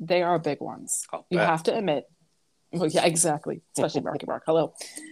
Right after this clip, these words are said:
Speaker 1: Um, they are big ones. I mean, like, I wouldn't, not every actor, but
Speaker 2: Over fifty.
Speaker 1: some. <laughs>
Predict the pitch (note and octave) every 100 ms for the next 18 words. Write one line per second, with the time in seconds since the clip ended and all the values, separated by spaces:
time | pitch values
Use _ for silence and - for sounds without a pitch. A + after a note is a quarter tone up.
0 | - - _ - F3 D#3+ E3 G3+ A3 C4
1 | G#3+ F#3 F#3 F#3+ F#3+ F#3+ - - F#3 F#3+
2 | F#3 F3 E3+ - _ _ _ _ _ _
3 | _ _ _ _ - G#3 B3 D4 C4 -
4 | _ _ - _ - G#3+ D4+ - - _
5 | _ - F#3+ G#3+ C#4+ C#4+ C4 C#4 C#4+ -
6 | D#4+ E4+ D#4+ - E3+ D#3+ D#3 - F#3+ _
7 | _ _ _ _ _ _ - _ - G#2+
8 | A#2+ - E3+ - - - F4+ C4+